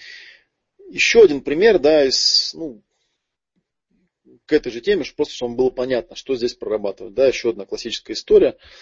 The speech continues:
Э, опять же, это с, по рассказу Жильбера Рено. Э, классическая история. Мама беременеет в первый раз.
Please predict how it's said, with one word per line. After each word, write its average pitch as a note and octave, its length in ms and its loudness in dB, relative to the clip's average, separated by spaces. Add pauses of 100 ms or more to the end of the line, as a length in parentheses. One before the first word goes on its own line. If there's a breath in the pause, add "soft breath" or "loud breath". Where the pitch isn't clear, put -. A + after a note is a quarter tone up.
(500 soft breath)
Э, G2+ 560 -6
опять C3 240 2
же, A2+ 80 -4
это A2+ 100 -10
с, - 720 -8 (100)
по C3+ 100 4
рассказу A#2+ 600 0 (440)
Жильбера G#2+ 500 -8 (600)
Рено. A2 340 -6 (800 loud breath)
Э, G2+ 300 -2 (160)
классическая - 420 0
история. C3 440 4
Мама F#3 220 2
беременеет C3 540 0
в - 40 -20
первый D3+ 220 6
раз. A#3 400 0